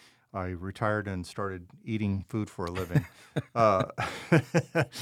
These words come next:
Speaker 1: but at, at Saws, you did a lot of catering for us.
Speaker 2: Mm-hmm. That's correct.
Speaker 1: There's a friend of mine that works at Saws, also named Robert Walker.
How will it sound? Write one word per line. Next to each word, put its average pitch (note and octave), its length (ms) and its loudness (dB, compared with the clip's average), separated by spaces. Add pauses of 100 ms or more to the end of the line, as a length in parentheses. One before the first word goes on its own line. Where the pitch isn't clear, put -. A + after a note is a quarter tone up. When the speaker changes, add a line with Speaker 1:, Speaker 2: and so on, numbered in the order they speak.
(500)
Speaker 1:
but A#2 300 6
at, A2+ 240 2
at A#2+ 200 0
Saws, D3 320 0
you C3+ 100 -4
did D#3+ 160 2
a A#2 60 2
lot G#2 340 6
of A#2+ 60 -2
catering G#2+ 420 0
for D2+ 280 -4
us. E2+ 240 -10 (200)
Speaker 2:
Mm-hmm. B2 240 2 (160)
That's F2 180 2
correct. F#2+ 280 -6 (260)
Speaker 1:
There's B2 340 6
a C3 160 0
friend E3+ 240 0
of A3+ 60 0
mine A#2 540 0
that A#2+ 180 -2
works C3 340 2
at - 100 -4
Saws, F#2+ 460 -2 (160)
also F3+ 260 6
named B2 180 2
Robert F#2+ 280 2
Walker. E2+ 420 -4